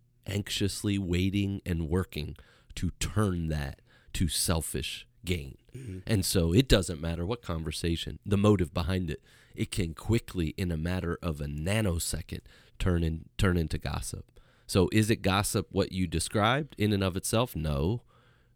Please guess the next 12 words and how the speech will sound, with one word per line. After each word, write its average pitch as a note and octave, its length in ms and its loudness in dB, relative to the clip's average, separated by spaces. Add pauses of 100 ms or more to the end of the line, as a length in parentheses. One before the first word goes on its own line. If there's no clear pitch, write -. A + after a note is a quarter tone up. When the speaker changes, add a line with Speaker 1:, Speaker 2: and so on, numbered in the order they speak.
(100)
Speaker 1:
Right? E2 280 2
It's F#2 200 0
just A2 200 4
a F2+ 220 2
r-, G2 220 0
it's G#2 120 0
just - 160 0
a G#2+ 80 4
gathering F#2 600 2
of D#2 160 -2
more E2+ 240 4
information. D#2 720 -2